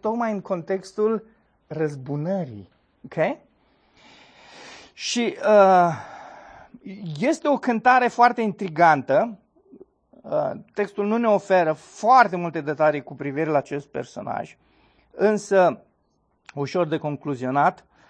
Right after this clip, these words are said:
uh, din ceea ce ni se oferă, că personajul acesta este unul violent și că iubește răzbunarea, ok? E, e simplu de observat lucrul acesta. Se pare că a ucis pe cineva, aparent autoapărare.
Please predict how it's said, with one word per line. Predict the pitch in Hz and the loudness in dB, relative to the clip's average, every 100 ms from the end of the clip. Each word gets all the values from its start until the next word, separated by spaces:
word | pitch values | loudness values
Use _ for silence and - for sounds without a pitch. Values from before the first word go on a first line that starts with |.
| _ _ _ | _ _ _
uh, | - 151 143 131 131 | -8 -2 -2 -2 -8
din | 127 175 208 175 143 123 - - 120 123 | -2 0 0 -2 -2 -6 -10 -18 -18 -8
ceea | - 185 | 0 0
ce | - | 0
ni | 156 | -8
se | 143 | -4
oferă, | 143 - 170 165 | -6 -2 -2 -2
că | - 147 147 | -2 -2 -2
personajul | 147 151 127 135 151 135 131 | -2 -4 -2 -2 0 0 -2
acesta | 123 - 135 135 | -4 -4 -8 -6
este | 131 131 | -8 -6
unul | 147 135 | -6 -6
violent | 123 123 117 131 151 | -8 -8 -6 -6 -10
și | - | -16
că | 131 156 | -16 -12
iubește | 160 185 180 160 151 | -12 -6 -6 -6 -8
răzbunarea, | 147 139 139 98 - | -8 -6 -4 -4 -6
ok? | 131 | -10
E, | 139 - 131 139 | -12 -10 -8 -8
e | - | -8
simplu | 151 - 170 - 135 _ _ - | -8 -6 -6 -6 -16 _ _ -10
de | 135 | -6
observat | - - 135 120 | -6 -4 -2 -2
lucrul | 120 123 117 | -2 -10 -8
acesta. | 110 110 - - _ _ _ _ _ _ _ | -8 -10 -14 -20 _ _ _ _ _ _ _
Se | 175 | 2
pare | 208 208 | 4 4
că | 190 | 4
a | 175 | 0
ucis | 156 175 | 0 -8
pe | - 160 | -10 -12
cineva, | - 151 131 151 | -8 -6 -2 0
aparent | 226 - 156 147 131 | 0 2 2 2 -2
autoapărare. | 131 135 127 - 123 113 113 233 | -4 0 -2 -2 -4 -2 -4 -8